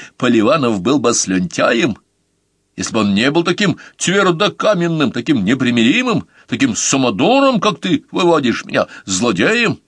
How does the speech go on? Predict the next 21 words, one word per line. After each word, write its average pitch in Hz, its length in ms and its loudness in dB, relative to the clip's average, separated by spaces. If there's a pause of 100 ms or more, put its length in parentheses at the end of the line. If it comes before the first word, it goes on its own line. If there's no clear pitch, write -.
(840)
Я 240 420 2
вас 220 340 -2
всех - 400 -2
спрашиваю, 113 720 -2
где 190 460 0
картинка 185 800 -2
эта - 200 -4
была 147 280 0
бы? 104 160 0 (160)
Тю-тю!» 247 720 0 (320)
«Что - 420 -2
молчите? 139 1000 2 (320)
А 165 200 2
вы 156 280 4
как 107 420 -2
думали, 98 500 0
за 107 200 0
даром 185 380 2
вам 240 140 2
все - 420 0
досталось?» 87 1000 -2